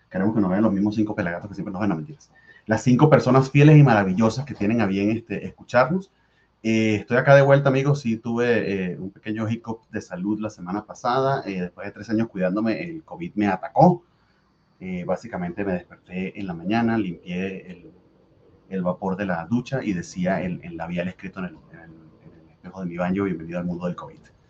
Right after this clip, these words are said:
Entonces, eh, aquí me tienen una semana después de eso. Eh, procedo a presentar a quienes me acompañan en la, en la, en la mesa la, la noche de hoy,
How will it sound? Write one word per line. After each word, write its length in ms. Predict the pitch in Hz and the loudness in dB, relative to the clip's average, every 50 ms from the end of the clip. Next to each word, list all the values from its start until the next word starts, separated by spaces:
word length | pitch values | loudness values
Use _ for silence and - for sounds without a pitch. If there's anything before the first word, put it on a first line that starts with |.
| _ _ - - - | _ _ -20 -20 -20
Entonces, 640 | - - _ - 78 - 98 92 - - - - - - | -20 -20 _ -14 -12 -8 -8 -8 -8 -8 -12 -16 -16 -14
eh, 200 | 87 85 80 71 78 | -14 -10 -8 -6 -6
aquí 160 | 87 - 113 | -4 0 2
me 120 | 127 143 | 4 6
tienen 220 | 139 143 127 131 127 | 6 6 6 6 6
una 120 | 127 139 | 6 6
semana 260 | 135 - 113 117 117 | 6 6 4 4 4
después 220 | 117 - 104 104 113 | 2 0 -2 0 4
de 140 | 120 135 139 | 6 6 6
eso. 340 | 143 - 165 185 180 - - | 6 4 2 0 0 -2 -4
Eh, 340 | 98 104 101 98 95 90 87 - | -4 -2 -2 -2 -2 -4 -6 -10
procedo 280 | - - - 113 127 | -14 -6 0 2 4
a 40 | - | 4
presentar 320 | - 147 143 101 92 107 110 | 4 2 0 0 2 2 0
a 80 | - | 2
quienes 160 | - 120 117 | 0 0 0
me 60 | 107 98 | 0 -2
acompañan 460 | - 95 87 - 104 104 110 120 131 | -2 -4 -4 -2 0 0 2 2 2
en 120 | 123 110 | 2 0
la, 220 | 98 90 87 85 - | 0 -2 -2 -4 -8
en 160 | - 87 85 | -12 -14 -14
la, 120 | 82 82 80 73 | -16 -18 -20 -20
en 80 | 85 | -14
la 80 | 87 90 | -8 -6
mesa 220 | 92 95 - - | -6 -4 -4 -6
la, 300 | 120 107 92 85 80 76 73 | -6 -4 -4 -6 -6 -8 -12
la 80 | 87 | -12
noche 240 | 85 90 180 - - | -10 -10 -8 -4 -2
de 80 | 92 98 | 0 2
hoy, 240 | 107 139 175 175 | 2 2 2 0